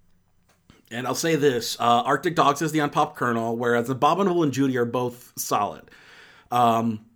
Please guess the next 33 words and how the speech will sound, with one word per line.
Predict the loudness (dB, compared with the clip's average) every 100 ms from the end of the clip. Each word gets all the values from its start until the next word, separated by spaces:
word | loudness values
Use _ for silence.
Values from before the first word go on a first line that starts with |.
| _
so | -6 -2
for | 2
Arctic | 2 4 2
Dogs, | 6 6 6 4 0 -8 -6
it's | -6
the | 0
same | 0 2
studio | 2 2 2
as |
Norm | 2 0
of |
the | 0
North, | 2 2 0 -4 -20 -10
yet | 0 2 4
interestingly, | 2 2 0 2 4 4 2 -2 -6 2
it | 6
is | 6 4
technically | -2 2 2 4 0 2 2
better | 4 4 6 6
than | 6 4
Norm | 6 6 4
of | 0
the |
North. | -2 -2 -4 -8 -20 -20 _ _ _ _
Uh, | 2 4
I | 4 4
did | 4
a | 4
whole | 6 4
munch | 4 2
along | 2 2 0 -4
for | -4 0 2
it | 2 -2 -10